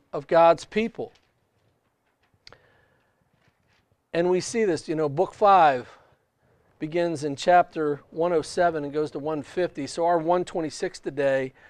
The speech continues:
is actually rejoicing in the restoration of God's people. And in that same book, Psalms one thirty-eight through one forty-five predict the reign of Jesus Christ.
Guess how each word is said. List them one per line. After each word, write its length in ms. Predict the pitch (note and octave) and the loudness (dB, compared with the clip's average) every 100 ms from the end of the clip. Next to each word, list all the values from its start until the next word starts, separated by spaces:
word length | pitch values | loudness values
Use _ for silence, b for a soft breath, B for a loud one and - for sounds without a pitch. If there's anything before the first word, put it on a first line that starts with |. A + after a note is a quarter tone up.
| b b b | b b b
is 160 | D3 | -8
actually 880 | D3 D#3 F3 - - D3 C3+ C3 C3+ b b b b b b b _ | -2 2 2 0 -2 -2 -2 -4 -8 b b b b b b b _
rejoicing 840 | C#3+ E3 A#2 E3 G#3+ F3 - C#3+ | -4 -4 0 4 4 4 -2 -6
in 80 | D3 | -2
the 80 | D#3 | 2
restoration 800 | F3 F3+ - E3 F3+ F#3+ - E3+ | 6 4 2 2 2 2 -2 -6
of 120 | C#3+ | 2
God's 440 | E3+ E3+ E3+ - - _ _ _ - - - - - | 6 8 6 0 -16 _ _ _ -20 -20 -20 -20 2
people. 480 | A3+ A3+ D3+ B2 - - - - _ _ _ _ _ _ _ | 2 4 0 -4 -6 -20 -20 -20 _ _ _ _ _ _ _
And 120 | - G3 | 2 4
in 100 | A#3 | 6
that 200 | A3+ - | 4 2
same 440 | - B3+ C4 A3 | 6 8 8 6
book, 300 | C#4+ B3 F3+ | 10 10 8
Psalms 520 | - A#3+ A#3 A3+ G#3 | 4 8 8 8 4
one 320 | G3 G3 A#3 | 0 4 2
thirty-eight 560 | - B3+ A#3 A#3+ B3 A#3+ | 4 2 6 6 6 4
through 140 | A3 | -4
one 280 | G#3+ G#3 B3 | 4 6 6
forty-five 760 | A#3 C4+ A#3+ G#3 - A#3+ A#3 - | 2 2 2 2 8 10 10 8
predict 640 | A3 E3+ A#3+ C4 C4 - - | 0 0 6 6 6 -6 -2
the 140 | F#3+ | 2
reign 440 | G#3+ A#3 C4 B3 A3+ | 6 6 6 6 4
of 100 | F#3+ | 2
Jesus 400 | A3+ A#3+ B3 - | 0 2 0 2
Christ. 680 | - B3+ G#3+ D3+ - - | 10 12 12 6 -12 -16